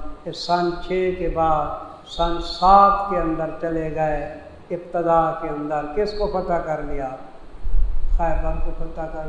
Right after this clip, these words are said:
دیا۔ سن آٹھ کے اندر پھر یہ مکہ فتح ہو گیا، پھر یہ فتح ہوئے حوازن وغیرہ، سمجھے جی،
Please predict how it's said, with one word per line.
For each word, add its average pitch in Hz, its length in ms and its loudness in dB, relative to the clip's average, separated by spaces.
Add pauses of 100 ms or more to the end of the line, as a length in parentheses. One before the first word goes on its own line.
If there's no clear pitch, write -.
(120)
دیا۔ 147 280 -2 (380)
سن 180 260 0 (120)
آٹھ 185 480 4
کے 180 60 -2
اندر 165 280 -2 (140)
پھر 170 120 -2
یہ 165 160 -2
مکہ 165 340 -2 (100)
فتح 165 200 -4
ہو 156 400 -2
گیا، 151 280 -4 (720)
پھر 185 180 2
یہ 185 260 4
فتح 180 360 2
ہوئے 160 400 0
حوازن 160 680 2
وغیرہ، 151 680 -2 (340)
سمجھے 185 340 -2
جی، - 260 -4